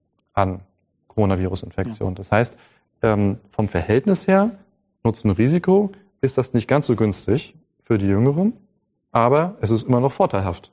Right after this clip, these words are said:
Speaker 2: Ja.
Speaker 1: zu impfen.
Speaker 2: Ja.
Speaker 1: Wenn man, ja, das heißt, äh, aber wenn man jetzt die, das, den Begriff der Manipulation nochmal, äh, mit aufgreift, ist es einfach so, dass diese Sensationshascherei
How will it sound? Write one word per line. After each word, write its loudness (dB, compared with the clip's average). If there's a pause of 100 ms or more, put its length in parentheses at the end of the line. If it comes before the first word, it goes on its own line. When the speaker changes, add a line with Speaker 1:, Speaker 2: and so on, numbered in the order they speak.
Speaker 2:
Ja. -12
Speaker 1:
zu -2
impfen. -8 (140)
Speaker 2:
Ja. -6 (420)
Speaker 1:
Wenn 2
man, 0 (360)
ja, 0 (180)
das -6
heißt, -2 (100)
äh, 0
aber 0 (200)
wenn 2
man 4
jetzt -2 (100)
die, -4 (360)
das, -16
den 0
Begriff 0
der 0
Manipulation 2
nochmal, 0 (340)
äh, 4
mit -2
aufgreift, 0 (1400)
ist -2
es 0
einfach 0
so, 2
dass 0
diese 2
Sensationshascherei 2